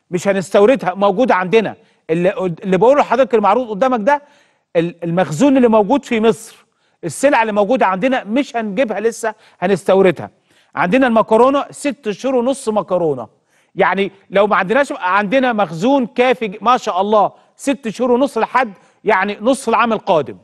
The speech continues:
ما شاء الله، لحد شهر ستة الجاي عندنا. آه، عندنا التعاقدات كمان، يعني بالإضافة اللي عندك كمان تعامل تعاقدات مع إيه؟ أهم حاجة بندور عليه القمح. القمح بنك-،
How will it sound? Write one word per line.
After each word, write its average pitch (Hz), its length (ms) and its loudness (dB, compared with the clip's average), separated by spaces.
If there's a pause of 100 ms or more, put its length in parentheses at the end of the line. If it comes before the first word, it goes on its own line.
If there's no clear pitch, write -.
(140)
ما 254 140 2
شاء 185 220 -4
الله، 185 160 0
لحد 208 340 -4
شهر 240 260 0
ستة 202 260 -6
الجاي 147 300 -4 (260)
عندنا. 160 400 -2 (1200)
آه، 165 420 4 (560)
عندنا 180 560 0 (1600)
التعاقدات 180 840 2
كمان، 156 360 -2
يعني 151 220 -2
بالإضافة 175 440 -2
اللي 202 120 -2
عندك 233 340 -2
كمان 214 260 -4
تعامل 208 280 -2
تعاقدات 185 500 -2
مع 160 180 0
إيه؟ 180 320 0 (300)
أهم 202 260 0
حاجة 190 300 0
بندور 180 360 0
عليه 190 240 0
القمح. 190 480 -4 (440)
القمح 202 400 -2
بنك-، 175 260 -4